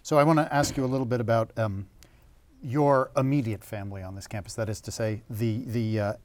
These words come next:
part of the campus that the provost oversees, which is academic affairs. So there have been changes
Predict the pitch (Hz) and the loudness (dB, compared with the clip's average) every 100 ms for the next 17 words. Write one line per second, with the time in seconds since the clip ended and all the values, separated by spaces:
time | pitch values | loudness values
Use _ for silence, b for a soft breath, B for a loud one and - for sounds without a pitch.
0 | _ - 151 131 110 - 117 123 110 123 | _ 2 4 4 -2 -2 -4 -4 -6 -6
1 | 110 - 123 113 107 - 104 104 - 92 | -8 -6 -4 -2 -4 -8 -10 -8 -12 -12
2 | 107 107 92 98 - 98 95 - - - | -12 -12 -10 -10 -10 -14 -14 -16 -18 -18
3 | - - - B B B B - 147 120 | -20 -20 -20 B B B B -4 -2 -2
4 | b b b 131 147 143 113 143 - 185 | b b b 2 4 4 2 0 2 2
5 | 170 127 110 - | 2 0 -4 -4